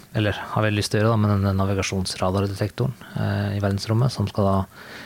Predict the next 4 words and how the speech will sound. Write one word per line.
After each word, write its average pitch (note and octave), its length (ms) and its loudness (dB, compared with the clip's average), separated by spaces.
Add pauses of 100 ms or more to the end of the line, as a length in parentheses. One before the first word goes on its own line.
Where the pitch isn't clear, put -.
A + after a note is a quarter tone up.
(480)
eh, G#2 260 4
ta B2+ 220 0
imot, - 580 -2 (340)
ehm, G2 560 -2